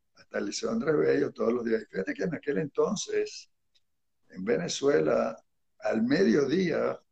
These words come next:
todo el mundo, se, los negocios cerraban, los colegios cerraban, porque uno iba a su casa a almorzar. O sea, el almuerzo se hacía en familia. Entonces uno iba al liceo,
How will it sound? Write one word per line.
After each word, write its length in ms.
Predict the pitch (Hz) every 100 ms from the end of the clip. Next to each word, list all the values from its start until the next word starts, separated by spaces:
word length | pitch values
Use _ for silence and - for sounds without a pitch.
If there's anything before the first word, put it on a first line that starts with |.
| _
todo 260 | - 139 175
el 80 | 185
mundo, 260 | 160 156
se, 220 | 151 - 110
los 160 | 113
negocios 520 | 113 120 143 143 151
cerraban, 460 | - 135 120 123 120
los 140 | 110
colegios 380 | - 107 113 -
cerraban, 300 | - - 139
porque 240 | - 233 226
uno 180 | 226
iba 120 | 123 -
a 40 |
su 160 | - -
casa 240 | - 175
a 20 |
almorzar. 460 | 160 - - 87 -
O 40 |
sea, 240 | - 123 - _ _ _ _ _ _
el 160 | 117 120
almuerzo 560 | 123 127 160 - -
se 140 | 156 -
hacía 260 | - 143
en 80 | 143
familia. 640 | - 143 143 131 107 92 - _ _ _ _ _ _ _ _
Entonces 440 | 98 120 120 143
uno 180 | 139 147
iba 160 | 143 143
al 100 | -
liceo, 580 | - - - - 233